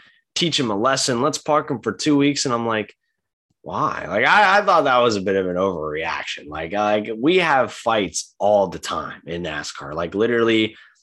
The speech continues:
if we're dating back to the Xfinity series, you can go back two years ago when Noah Gragson and Harrison Burton just started punching each other. Um, or Noah Gragson started punching Harrison Burton, and then Gragson started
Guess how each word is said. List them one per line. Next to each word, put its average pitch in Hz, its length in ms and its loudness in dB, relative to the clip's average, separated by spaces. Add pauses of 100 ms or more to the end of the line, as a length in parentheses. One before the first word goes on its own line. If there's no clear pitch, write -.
(160)
if 104 180 -4
we're 139 180 4
dating 123 280 0
back 104 240 -2
to 104 80 -6
the 92 200 -2
Xfinity 85 500 -4
series, 78 400 -8
you 107 60 -6
can 113 80 -6
go 110 100 2
back 92 300 -4
two 107 140 -4
years 95 340 -2
ago 73 260 -8
when 78 140 -10
Noah 90 220 0
Gragson 92 580 -2
and 78 80 -12
Harrison 90 420 -2
Burton 80 340 -2
just 82 200 -6
started 82 360 -6
punching 87 340 -8
each 80 180 -8
other. 80 300 -6 (360)
Um, 76 420 -8 (180)
or 80 120 -6
Noah 95 200 0
Gragson 98 460 0
started 90 360 -2
punching 98 280 -4
Harrison 95 320 0
Burton, 78 340 -2
and 73 120 -14
then 76 160 -14
Gragson 92 360 -4
started 95 360 0